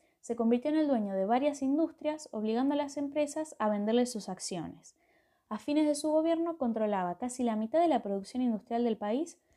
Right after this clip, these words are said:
y el sesenta por ciento de la mano de obra dependía de él directa o indirectamente.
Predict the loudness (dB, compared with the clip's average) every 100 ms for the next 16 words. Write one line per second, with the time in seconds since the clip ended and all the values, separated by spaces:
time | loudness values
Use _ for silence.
0 | _ _ -4 0 0 0 0 0 0 -2
1 | -4 -6 -2 -2 -2 0 2 2 2 2
2 | 2 0 -4 -4 -2 -2 -2 0 2 2
3 | 2 0 -2 0 -2 -2 -6 -4 -4 -2
4 | -2 -4 -8 -10 -12 -18 _